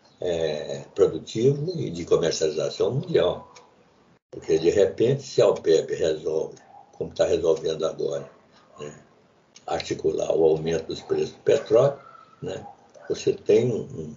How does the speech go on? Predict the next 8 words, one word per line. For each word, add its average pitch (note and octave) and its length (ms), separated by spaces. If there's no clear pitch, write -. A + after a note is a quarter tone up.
um, D2 380
uma D2 220
vinculação E2 800
disso A#2 420
ao A2 160
sistema B2 420
bancário C3+ 420
internacional, G#2 720